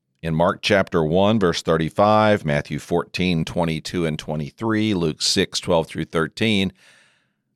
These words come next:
in all of these passages, there are descriptions of Jesus pulling away from other people,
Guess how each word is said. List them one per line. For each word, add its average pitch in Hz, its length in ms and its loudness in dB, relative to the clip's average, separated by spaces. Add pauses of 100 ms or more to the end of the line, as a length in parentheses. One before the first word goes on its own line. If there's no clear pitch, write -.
(180)
in 107 180 2
all 190 300 4
of 143 80 4
these 120 200 2
passages, 80 720 0
there 87 240 4
are 80 300 2
descriptions 80 880 -2
of 82 120 -2
Jesus 110 680 0 (640)
pulling 156 380 4
away 110 420 6
from 90 260 -2
other 107 240 2
people, 76 560 -2